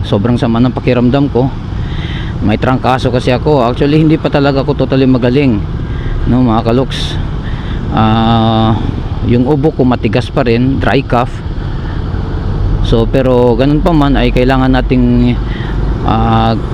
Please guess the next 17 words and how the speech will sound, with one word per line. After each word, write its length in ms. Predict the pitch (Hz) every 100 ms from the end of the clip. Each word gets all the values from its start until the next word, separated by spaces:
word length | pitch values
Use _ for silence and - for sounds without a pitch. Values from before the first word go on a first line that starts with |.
| -
puntahan 400 | 160 160 170 170
na 320 | 175 165 117
itong 240 | 123 151 143 139 139 135 131 131 135 - - - - - - 120
mission 400 | 147 - 143 143
natin 320 | 131 160 151
kasi 240 | 156 165 160 156 151 135 117 - 147
last 240 | 165 -
week 160 | 170 -
pa 80 | 156
ito, 160 | 165 -
eh, 160 | 143
naidlip, 560 | 117 131 131 139 143 123 117
eh, 80 | 113
nung 320 | 131 131 127
umulan, 480 | 135 131 135 120 92
eh. 80 | - - - -
Ngayon 240 | 135 156